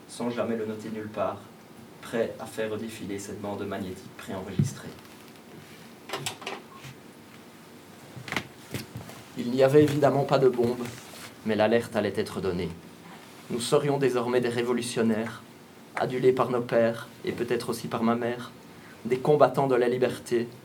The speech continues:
risquant la prison pour sauver de l'oppression des peuples soumis depuis des siècles aux jougs des plus puissants et à la domination d'occupants sanguinaires, dont la soif de pouvoir était nécessairement responsable de la faim dans le monde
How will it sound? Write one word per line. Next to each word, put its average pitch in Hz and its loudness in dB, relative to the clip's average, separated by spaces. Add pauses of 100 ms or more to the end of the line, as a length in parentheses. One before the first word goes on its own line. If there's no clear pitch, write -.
(140)
risquant 127 -2
la 107 4
prison 110 -6 (480)
pour 120 -6
sauver 131 2
de 120 6
l'oppression 120 0
des 113 4
peuples 123 0
soumis 113 0
depuis 113 0
des 117 4
siècles 127 2
aux 113 -2
jougs 127 -2
des 120 4
plus - -8
puissants 110 -4 (640)
et 101 2
à 98 6
la 107 6
domination 135 2
d'occupants 117 0
sanguinaires, 110 -2 (420)
dont 117 2
la 110 6
soif 127 4
de 113 -2
pouvoir 117 4
était 113 -2
nécessairement 113 0
responsable 117 0
de 113 2
la 107 2
faim 120 0
dans 107 0
le 104 0
monde 107 -2